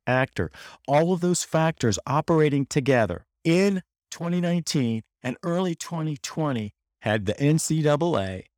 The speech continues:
and Mark Emmert and Donald Remy, the two key guys in this whole campaign, this legislative campaign, this legal campaign, the public relations campaign,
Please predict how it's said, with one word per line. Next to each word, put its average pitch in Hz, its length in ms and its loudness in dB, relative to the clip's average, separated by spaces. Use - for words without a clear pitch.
and 78 220 -6
Mark 104 420 2
Emmert 113 460 0
and 80 300 -10
Donald 127 380 2
Remy, 127 400 0
the 101 160 0
two 139 520 0
key 143 280 0
guys 113 680 2
in 90 320 -2
this 104 200 -2
whole 123 360 0
campaign, 107 840 0
this 87 200 -2
legislative 107 640 0
campaign, 87 600 -4
this 85 200 -8
legal 107 300 -2
campaign, 82 640 -6
the 78 80 -10
public 104 300 -4
relations 95 560 0
campaign, 82 680 -8